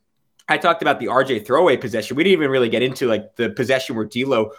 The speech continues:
poked it away from R J. And on that possession, it was just, like, there was no, like, penetration. There was no action. It was just sort of, like,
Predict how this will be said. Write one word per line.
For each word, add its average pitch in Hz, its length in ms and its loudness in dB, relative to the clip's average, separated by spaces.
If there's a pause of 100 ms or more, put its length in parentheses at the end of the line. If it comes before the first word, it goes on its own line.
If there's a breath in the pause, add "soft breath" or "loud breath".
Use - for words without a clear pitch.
(180 loud breath)
poked 175 300 0
it 127 80 0
away 127 260 2
from 113 220 -2
R 110 180 0
J. 107 460 -2
And 127 440 -2
on 131 180 0
that 143 200 0
possession, 139 420 -6
it 127 60 4
was 120 180 2
just, 123 300 -10
like, 143 140 -4
there 147 100 2
was 135 160 -4
no, 147 260 2
like, 139 340 -2
penetration. 165 680 -2
There 139 120 -2
was 120 120 -6
no 117 180 -6
action. 143 380 -6
It 131 40 -2
was 120 100 -6
just 127 180 -8
sort 131 160 0
of, 113 80 -4
like, 107 160 -4